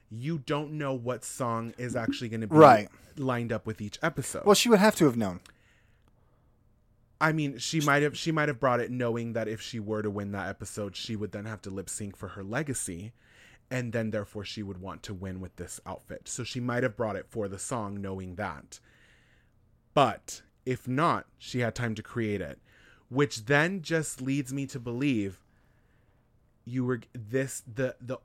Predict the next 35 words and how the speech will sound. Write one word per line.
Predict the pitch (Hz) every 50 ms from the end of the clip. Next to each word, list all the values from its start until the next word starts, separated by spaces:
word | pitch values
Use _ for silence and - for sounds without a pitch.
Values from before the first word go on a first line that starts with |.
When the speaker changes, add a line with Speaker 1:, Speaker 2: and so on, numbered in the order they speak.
| _ _ 147
Speaker 1:
only | 147 151 151 156 170 175
problem | - - 156 147 135 135 135 127
with | 120 113 -
this | - 120 117 - -
type | - 120 117 110 -
of | 113 104 -
thing | - - - 113 110 117 135 170 170 - - - - - _ _
is | 131 135 127 110
that | 131 123 -
then | - 123 123 127
you | 127
have | 120 117 120 110 - _
too | - - 139 131
much | 135 139 135 - -
time | - 139 131 127 120
to | 123 -
prepare | - 120 - - - 123 113 113 117 143 151 -
Speaker 2:
Yeah. | - 160 139 113 98 92
Speaker 1:
where | 120 135 139 131
the | 113 127 - -
other | 131 131 123 135
queen | 135 - - 147 143 135 131
is | 113 120 117 -
coming | - - 139 123 123 117 117
directly | 107 123 110 101 110 104 104 - - 123 120
from | - - 120 120
the | 117 110
back | 98 113 101 101 104 - -
room. | 127 135 127 110 98 92 101
Speaker 2:
Agreed. | 143 135 123 131 123 123 - - - _ _ _ _
Speaker 1:
And | 135 135 131 131
you, | 127 131 -
she, | - - - 135 131 - -
she | - - - 127
has | 120 117 127 123 120 -